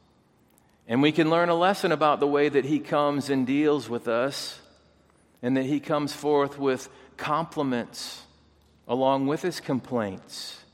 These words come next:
He speaks the truth in love to this church and to all of his churches and to all of his people. And that's what we see first tonight. This is our first main point of three.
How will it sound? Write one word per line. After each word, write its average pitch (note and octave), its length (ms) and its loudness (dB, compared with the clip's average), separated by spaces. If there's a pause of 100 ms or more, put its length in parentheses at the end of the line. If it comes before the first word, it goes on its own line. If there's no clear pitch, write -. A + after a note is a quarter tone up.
(500)
He E3 140 0
speaks - 520 -4
the D3 140 -2
truth D#3+ 600 0
in C3 280 2
love B2+ 460 2 (240)
to B2+ 140 0
this A2 300 0
church - 760 -2 (640)
and G#2+ 120 -6
to B2+ 180 2
all C3+ 240 4
of A#2 80 -2
his G#2+ 120 -4
churches - 720 -4 (540)
and G#2 120 -10
to B2+ 180 0
all C3+ 220 4
of B2+ 80 0
his A#2 160 -2
people. G2+ 520 -6 (760)
And F3 120 2
that's A#3+ 200 4
what F#3+ 100 6
we E3+ 100 6
see E3+ 240 4
first D3+ 440 2
tonight. B2+ 280 4
This F3+ 140 2
is F#3+ 140 0
our E3 100 6
first F3 420 2
main D3+ 300 0
point C#3+ 320 -2
of C#3 100 -4
three. B2 500 -2